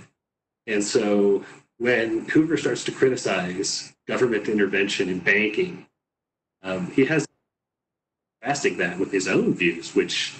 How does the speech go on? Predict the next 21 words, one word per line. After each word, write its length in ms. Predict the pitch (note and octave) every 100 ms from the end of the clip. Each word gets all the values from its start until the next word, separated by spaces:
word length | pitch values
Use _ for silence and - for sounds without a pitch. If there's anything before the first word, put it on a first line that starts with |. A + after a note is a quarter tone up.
| - _ _ -
his 200 | C3+ C#3+
own 140 | B2
policies, 580 | - F#3 C4 - - -
which 140 | B2+
he's 200 | A#2+ G2+
now, 360 | A2 A2+ G#2 G#2 - _ A2
uh, 260 | G2+ G2 F2+ E2+ - _ _ _ _ _ _ _
that's 180 | C3 C3+
his 260 | C#3+ C#3 G#2
record, 340 | C3 - E2+
right? 160 | F#2 F2
That, 200 | F2+ -
that 140 | F#2+ - - -
is 220 | G#2 -
there 340 | G2+ A2+ A2+ F#2+
for 140 | G#2
everybody 380 | G2+ F#2+ F#2+ F2
to 80 | -
see. 360 | - C3+ A#2
So, 380 | - A#2 G#2 G2 - - _ _ _ _ -
um, 360 | A#2 G#2+ G#2+